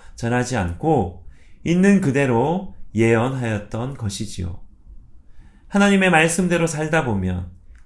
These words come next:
세상에서 왕따가 되기도 하고 불이익을 받기도 합니다. 그래서 직장 생활에서의 이익과 승진을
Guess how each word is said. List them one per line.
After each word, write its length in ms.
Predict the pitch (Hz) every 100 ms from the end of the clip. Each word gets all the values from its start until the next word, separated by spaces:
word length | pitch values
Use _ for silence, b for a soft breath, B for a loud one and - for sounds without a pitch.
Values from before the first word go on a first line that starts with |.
| -
세상에서 540 | 147 147 147 143 139
왕따가 560 | 135 123 147 165 160 160
되기도 340 | 123 120 120
하고 500 | 101 92 131 175 B B B B -
불이익을 580 | 160 175 175 170 170 165
받기도 640 | 120 117 - 127 117 147
합니다. 560 | 127 107 92 87 87 - - - - - b b b b b
그래서 300 | - 165 180
직장 460 | 175 175 190 185 180
생활에서의 800 | 185 175 165 160 151 147 156 135
이익과 680 | 135 160 - - 87 87 -
승진을 800 | - 147 147 135 147 190 196